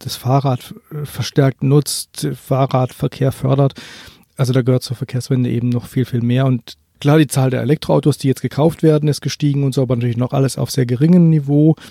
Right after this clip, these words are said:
Und wenn man sich so Diskussionen ansieht, wenn irgendwo ein Radweg gebaut werden soll, dann gibt's große Empörung darüber, wenn dann ein paar Parkplätze wegfallen.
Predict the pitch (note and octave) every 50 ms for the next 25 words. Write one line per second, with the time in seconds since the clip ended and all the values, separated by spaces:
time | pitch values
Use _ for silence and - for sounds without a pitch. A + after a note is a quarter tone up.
0 | - - - _ - - C3 B2 B2 B2+ B2 A#2+ B2 - - B2 B2 A#2 - -
1 | C3+ A#2 A#2+ B2 C3+ C#3+ C#3+ C3+ B2+ B2 B2 A2+ B2 C3 B2+ A#2+ - - A#2+ A2+
2 | A2 A2 G#2+ B2+ D#3 F3+ F#3+ E3+ E3+ C#3 C3 C3 C3 A#2+ B2 B2 A#2+ B2+ B2+ C3
3 | C3 B2+ B2 - B2+ D3 - - C#3 C3+ - - - - _ _ _ - C3 -
4 | - A2+ C3 C#3 D3+ C#3 C#3 C#3+ C3+ C3 C3+ B2 C3+ C3+ C3 C3 C3 C3 A#2 B2+
5 | - - - C#3+ C3+ B2 - C#3 B2+ A#2+ - D3 D3+ C#3+ C3+ C3+ B2 B2+ B2 B2+
6 | A#2 C3 A#2+ A#2+ A#2 A#2+ A#2 A2 - B2+ B2 A#2+ - - - - D3 - - -
7 | C#3+ - - C#3+ B2+ C#3 - - - C#3 C3 C3 C3+ C3+